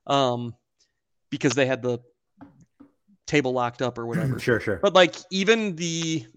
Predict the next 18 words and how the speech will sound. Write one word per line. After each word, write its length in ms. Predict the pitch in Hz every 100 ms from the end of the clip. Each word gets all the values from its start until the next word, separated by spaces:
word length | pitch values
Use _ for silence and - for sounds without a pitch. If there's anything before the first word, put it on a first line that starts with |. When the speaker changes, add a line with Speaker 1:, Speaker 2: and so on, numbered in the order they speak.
| _ _ -
Speaker 1:
uh, 400 | 143 135 127 120 123 _ _ _ _ - - _ _ _ _ _ _
uh, 400 | 135 127 113 - -
Chelsea 400 | - 185 175 208
game 480 | 156 160 160 160 127
that 80 | 151
was 140 | 143
on 200 | 147 135
yesterday, 560 | 127 131 - 180 190 202 - _ _ _ _ _ _
I 120 | 151
just 240 | 185 208 -
turned 200 | 160 147
on 260 | 147 147
the 200 | 135 135
Golazo 540 | 117 131 139 147 135 127
show 240 | 139 131
because 260 | 131 123 131
I 100 | 135
had, 420 | 143 139 131